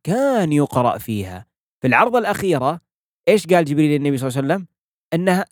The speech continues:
لما قرأ عليه هذه سورة الإنسان في هذا الموضع، ما قرأ عليه ملكا، فمعناته ملكا إيش صار فيها؟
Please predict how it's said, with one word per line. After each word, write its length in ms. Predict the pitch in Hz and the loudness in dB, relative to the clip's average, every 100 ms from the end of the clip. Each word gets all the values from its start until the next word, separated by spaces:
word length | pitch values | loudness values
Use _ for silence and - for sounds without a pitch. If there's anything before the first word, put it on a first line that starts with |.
| - | -2
لما 200 | 160 170 | 0 2
قرأ 240 | 160 196 | 2 2
عليه 360 | 156 151 175 151 | 2 2 2 2
هذه 120 | 160 | -4
سورة 200 | 139 165 147 | -2 -2 -2
الإنسان 400 | 156 139 143 120 | -6 -4 -4 -2
في 160 | 143 | -2
هذا 120 | 165 | 0
الموضع، 440 | 175 170 160 214 156 - _ _ _ _ _ | 2 2 2 2 0 -6 _ _ _ _ _
ما 160 | 143 208 | 0 0
قرأ 220 | - 170 | 2 -2
عليه 320 | 113 131 160 | 0 0 0
ملكا، 400 | 139 139 120 110 | 2 0 0 -6
فمعناته 400 | 98 151 175 180 | -2 0 0 0
ملكا 280 | 185 185 180 | -2 -2 -2
إيش 120 | 165 | -4
صار 140 | 151 127 | -4 -2
فيها؟ 280 | 127 123 | -2 -4